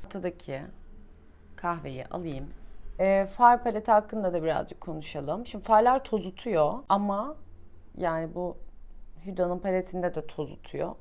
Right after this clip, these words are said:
O yüzden bu bir kıstas değil kesinlikle. Sadece bilin diye söylüyorum. Ee, farların pigmentasyonu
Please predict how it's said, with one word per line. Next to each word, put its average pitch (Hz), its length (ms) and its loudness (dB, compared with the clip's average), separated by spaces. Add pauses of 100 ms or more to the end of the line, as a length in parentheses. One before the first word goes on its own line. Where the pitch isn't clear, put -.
O 170 80 -4
yüzden 170 380 -4
bu 165 160 -4
bir 165 220 -2
kıstas - 480 -4
değil 151 260 -6
kesinlikle. 147 800 -8 (520)
Sadece 185 520 2
bilin 175 320 0
diye 143 180 -4
söylüyorum. 143 720 -4 (200)
Ee, 156 300 0 (140)
farların 190 500 4
pigmentasyonu 208 920 0